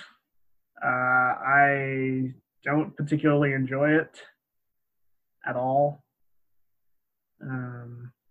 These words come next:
it's interesting 'cause obviously, like, before that, um, I had subleased the apartment. So actually all my stuff was in a closet already before,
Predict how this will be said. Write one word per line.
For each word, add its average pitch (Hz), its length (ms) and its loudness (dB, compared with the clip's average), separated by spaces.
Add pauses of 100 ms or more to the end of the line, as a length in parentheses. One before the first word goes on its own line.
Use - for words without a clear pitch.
(220)
it's 151 120 0
interesting 160 340 0
'cause 156 120 6
obviously, 143 460 4
like, 131 300 -2 (120)
before 143 480 -2
that, 135 540 2 (640)
um, 120 720 -10 (340)
I 147 60 4
had 143 120 4
subleased 143 640 2
the 151 100 4
apartment. 147 600 2
So 147 120 2
actually 143 220 2
all 135 120 0
my 139 120 2
stuff 135 300 -2
was 135 160 -2
in 135 80 -2
a 127 120 -2
closet 131 440 -4
already 139 480 0 (120)
before, 135 640 0